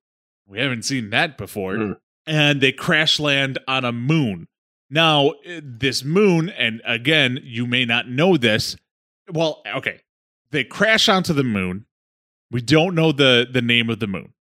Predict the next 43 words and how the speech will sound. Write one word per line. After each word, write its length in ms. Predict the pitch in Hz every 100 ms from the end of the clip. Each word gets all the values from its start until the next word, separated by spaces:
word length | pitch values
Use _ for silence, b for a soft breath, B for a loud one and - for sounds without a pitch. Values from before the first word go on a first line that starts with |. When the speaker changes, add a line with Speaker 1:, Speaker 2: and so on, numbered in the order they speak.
| _ _ _ _ _ _
Speaker 1:
Okay. 220 | 120 110 101 _ _ _ -
But 460 | 170 160 143 156
they, 480 | 127 139 135 131 143
they're 260 | 139 131 135
in 300 | 135 147 143
there 160 | 139 135
and 100 | 127
they're 100 | 123
like, 240 | 113 - 180
"Oh, 400 | 208 160 98 - _ _ _ 147
lo 140 | 185
and 100 | 160
behold, 480 | 147 139 185 139 120
we 160 | 147 139
have 460 | 143 127 117 120 _
one 760 | 123 120 127 143 139 131 123 _ _ _ _
spare 400 | - - 156 131
part 380 | 127 160 143 -
on 240 | 117 117 104
board 360 | 147 131 107
that 160 | 104 -
can 100 | 101
fix 400 | - - 151 -
this 160 | 107 -
so 140 | 107
we 140 | 110 104
can 180 | 117
get 140 | 107 107
out 200 | 117 104
of 60 |
here." 200 | 92 - _ _ _ _ -
Speaker 2:
I 40 |
mean, 160 | 113 82
that's 280 | 78 - -
usual. 420 | 98 87 90 107 _ _
There's 100 | 135
always 240 | 101 87 85
Speaker 1:
Mm-hmm. 100 | 92
Speaker 2:
one 160 | 92 85
spare 260 | - 87
part 280 | - 110 147 _
of 100 | 101
the 120 | 82